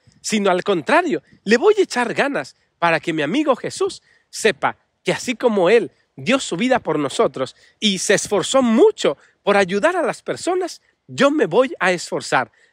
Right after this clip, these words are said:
al menos por cuidar mi vida y la de algunas personas que están aquí conmigo en prisión". Queridos hermanos y hermanas,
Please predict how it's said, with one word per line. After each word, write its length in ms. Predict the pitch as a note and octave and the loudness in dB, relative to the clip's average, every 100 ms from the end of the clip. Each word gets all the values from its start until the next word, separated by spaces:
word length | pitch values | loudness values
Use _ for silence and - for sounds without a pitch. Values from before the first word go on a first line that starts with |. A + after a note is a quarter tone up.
| - | -8
al 180 | C#3+ C#3+ | -4 0
menos 420 | E4 D#4 - - _ _ | 0 0 -6 -14 _ _
por 180 | F#3+ E3+ | 0 0
cuidar 400 | D3+ D3+ G#3 A#3+ | -2 -2 -2 -4
mi 140 | B3 | -8
vida 360 | A#3 D#3+ B2 A#2 _ _ - | -6 -6 -8 -10 _ _ -4
y 100 | G#3 | 0
la 140 | G3 | 0
de 100 | F#3+ | 0
algunas 420 | D#3+ A#3+ D#4 D4 | -2 -2 -2 -4
personas 600 | - C3+ - D#4+ C#4+ - _ _ - | -6 -6 -2 -2 -2 -6 _ _ -4
que 100 | F#3 | -2
están 320 | - - B3+ | -2 -4 -4
aquí 220 | A#3 A#3 | -4 -6
conmigo 560 | A3 A3 F3 E3+ C3 D3 _ _ | -4 -2 0 0 -2 -6 _ _
en 180 | F#3 E3 | -2 -2
prisión". 540 | - C#3 - A#2+ D#2 _ _ _ _ _ _ - | -4 -10 -8 -8 -10 _ _ _ _ _ _ -4
Queridos 420 | D3+ E3 E3 - | 0 2 2 0
hermanos 440 | B2+ D3 D#3+ C#3+ | 0 2 0 0
y 40 | C#3 | -2
hermanas, 480 | C#3+ E3 F#3 - | 0 0 0 -6